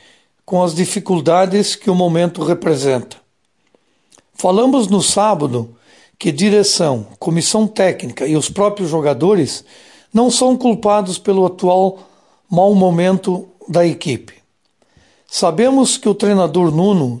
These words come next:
tem limitações de tempo para treinamentos e de jogadores para realizar os treinamentos durante a semana. Tudo isso está se refletindo nos jogos, somado à ausência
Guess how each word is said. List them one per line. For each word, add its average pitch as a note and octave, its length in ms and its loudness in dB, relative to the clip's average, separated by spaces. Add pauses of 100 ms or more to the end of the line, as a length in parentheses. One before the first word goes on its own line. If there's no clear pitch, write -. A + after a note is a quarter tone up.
tem F3+ 140 0
limitações F3 840 0
de C3+ 140 -8
tempo F3+ 400 -2
para D#3 240 0
treinamentos D#3+ 960 -2 (460)
e G3+ 80 2
de F#3+ 180 2
jogadores G3 800 2 (360)
para F3+ 260 2
realizar F3 800 2 (560)
os - 220 -4
treinamentos D#3+ 760 0
durante D3+ 400 0
a D#3 40 0
semana. A#2 580 -4 (1080)
Tudo A#3+ 320 2
isso A#3+ 320 2
está G#3+ 280 0
se G#3 140 -4
refletindo G3 720 0
nos F#3+ 180 2
jogos, C3+ 640 -2 (520)
somado F3+ 520 0
à F3+ 40 2
ausência G3+ 760 0